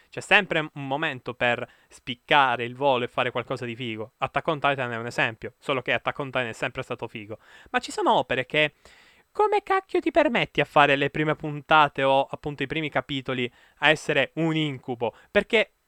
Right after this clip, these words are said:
appunto, riprendendo il discorso Black Clover, io mi sono annoiato al-, a morte.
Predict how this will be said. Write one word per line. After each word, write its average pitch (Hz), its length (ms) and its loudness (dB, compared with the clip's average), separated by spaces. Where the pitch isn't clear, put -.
appunto, 185 520 -4
riprendendo 139 420 -2
il 233 60 0
discorso 165 400 -4
Black 147 260 -6
Clover, 117 360 -4
io 156 180 2
mi 127 100 -6
sono 120 240 -6
annoiato 113 920 -2
al-, 196 240 -4
a 131 180 0
morte. 147 800 0